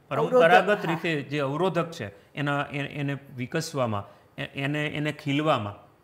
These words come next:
Speaker 2: એને આગળ વધવામાં, તો એ, એની વાત લઈને જ્યારે આપ આવો છો, ત્યારે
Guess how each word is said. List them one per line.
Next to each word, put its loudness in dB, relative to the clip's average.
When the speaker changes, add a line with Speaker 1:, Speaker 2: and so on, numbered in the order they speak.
Speaker 2:
એને -4
આગળ -2
વધવામાં, -4
તો -4
એ, -4
એની 0
વાત 2
લઈને -4
જ્યારે -2
આપ -6
આવો 0
છો, -12
ત્યારે -4